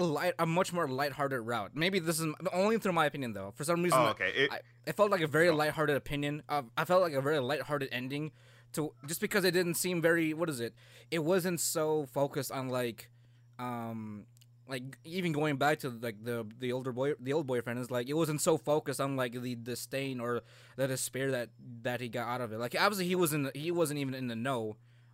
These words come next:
Speaker 1: when all that shit was going down. And, like,
Speaker 2: I mean, yeah, but,
Speaker 1: what
Speaker 2: like,
Speaker 1: makes, what, what makes good N T R, like, even more juicy, John, is when the other party
Speaker 2: Yeah.
Speaker 1: knows it and they can't do
Speaker 2: <laughs> Yeah,
Speaker 1: shit
Speaker 2: that
Speaker 1: about
Speaker 2: makes
Speaker 1: it.
Speaker 2: it juicier, yeah.
Speaker 1: <laughs> Yeah.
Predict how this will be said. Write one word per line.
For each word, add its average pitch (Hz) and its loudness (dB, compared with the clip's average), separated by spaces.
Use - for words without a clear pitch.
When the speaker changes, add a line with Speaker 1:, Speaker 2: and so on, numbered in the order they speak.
Speaker 1:
when 143 -2
all 139 4
that 117 0
shit 135 -4
was 117 -6
going 113 -4
down. 110 0
And, 123 -4
like, 117 0
Speaker 2:
I 165 0
mean, 185 -6
yeah, 202 -6
but, 175 0
Speaker 1:
what 175 4
Speaker 2:
like, 175 6
Speaker 1:
makes, - 0
what, 202 2
what 214 8
makes 240 2
good 180 4
N 190 2
T 180 2
R, 165 4
like, 131 0
even 160 2
more 156 4
juicy, 151 -2
John, 139 2
is 135 -2
when 151 0
the 151 2
other 147 2
party 139 0
Speaker 2:
Yeah. 139 4
Speaker 1:
knows 135 0
it 123 -4
and 160 0
they 165 4
can't 170 4
do - 4
Speaker 2:
<laughs> - -
Yeah, 202 6
Speaker 1:
shit 190 8
Speaker 2:
that 185 10
Speaker 1:
about 180 10
Speaker 2:
makes 135 4
Speaker 1:
it. 220 -4
Speaker 2:
it - -6
juicier, 233 2
yeah. 226 6
Speaker 1:
<laughs> - -20
Yeah. 262 4